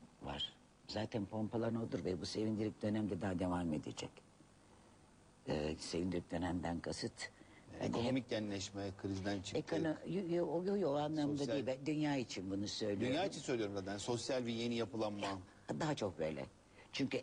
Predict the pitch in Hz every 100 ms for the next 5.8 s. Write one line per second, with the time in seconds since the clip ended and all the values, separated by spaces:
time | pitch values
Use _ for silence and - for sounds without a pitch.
0 | - 127 - 127 131 135 - 123 117 107
1 | 127 127 123 120 120 120 123 120 - 120
2 | - 101 71 110 107 _ _ _ _ _
3 | - 104 - - 117 - 127 143 92 104
4 | 113 151 147 - 107 92 104 117 107 104
5 | - 101 104 95 76 101 131